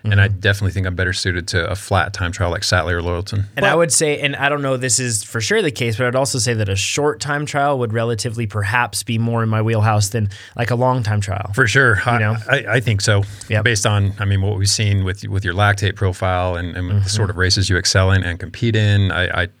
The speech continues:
Speaker 1: think that stands to strong reason.
Speaker 3: Jonathan also paced very poorly. I think if he
Speaker 1: Yeah.
Speaker 3: could have done the whole thing probably eight watts higher.
Speaker 2: Yeah.
Speaker 3: And, or ten watts higher,
Speaker 1: Yeah, but
Speaker 3: right?
Speaker 1: I mean, you look at that discrepancy. I mean, I had to do sixty more watts of work for basically the same time.
Speaker 2: It's
Speaker 3: And
Speaker 2: crazy,
Speaker 3: part of that,
Speaker 2: right?
Speaker 3: so
Speaker 1: Very
Speaker 3: we're
Speaker 1: unfair.
Speaker 3: thinking,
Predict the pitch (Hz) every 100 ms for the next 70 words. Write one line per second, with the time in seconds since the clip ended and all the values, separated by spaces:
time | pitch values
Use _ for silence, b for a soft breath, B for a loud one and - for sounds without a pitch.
0 | _ 101 95 87 - 101 90 85 - 92
1 | 90 - 104 95 101 101 107 110 131 127
2 | 117 104 101 98 - - 131 131 - 90
3 | 82 - 90 87 98 - - - 117 127
4 | 113 107 120 - 113 95 104 101 85 104
5 | 127 117 117 110 98 101 98 95 90 85
6 | - b b _ - 107 85 80 - 78
7 | - - _ _ _ 135 120 123 117 107
8 | 104 110 107 95 90 92 78 151 110 95
9 | 110 110 127 120 135 156 120 98 98 98
10 | - 139 117 98 92 95 110 127 107 92
11 | - 131 - 127 120 110 101 98 90 104
12 | 92 - - 87 - 107 101 104 101 92
13 | 90 - 87 85 95 90 82 - 110 -
14 | 117 107 - 143 143 156 180 170 185 156
15 | - 139 110 127 98 165 147 139 127